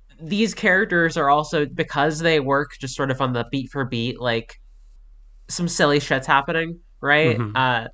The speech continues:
Speaker 1: like, they are very, it, it's funny to watch Otis be very sad and funny to watch Marvin, uh, do his thing, uh, be angry, I guess. That sort of
Speaker 2: Otis
Speaker 1: makes it, uh-huh.
Speaker 2: Otis is definitely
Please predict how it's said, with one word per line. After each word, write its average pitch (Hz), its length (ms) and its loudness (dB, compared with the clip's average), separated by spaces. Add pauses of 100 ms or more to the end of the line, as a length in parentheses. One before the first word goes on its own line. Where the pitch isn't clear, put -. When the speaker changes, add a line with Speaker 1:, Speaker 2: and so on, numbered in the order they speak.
(300)
Speaker 1:
like, 131 160 -4
they 147 160 4
are 139 160 6
very, 131 500 0 (640)
it, 196 220 -10
it's 226 200 2
funny 180 320 4
to 170 120 -2
watch 135 320 2
Otis 127 600 -2 (180)
be 139 180 0
very 127 300 0
sad 117 480 4
and 117 180 -8
funny 123 220 0
to 131 100 -8
watch 117 280 2
Marvin, 113 520 0 (500)
uh, 120 500 0 (1200)
do 147 200 0
his 135 340 -2
thing, 113 420 -4 (240)
uh, 127 400 0
be 131 220 -6
angry, 123 460 -2
I 117 80 -2
guess. 117 480 -2 (520)
That 180 160 0
sort 190 140 2
of 185 60 4
Speaker 2:
Otis 175 100 0
Speaker 1:
makes 151 300 0
it, - 100 -8 (400)
uh-huh. 143 260 -2 (300)
Speaker 2:
Otis - 300 -4
is 156 140 -4
definitely 131 480 -4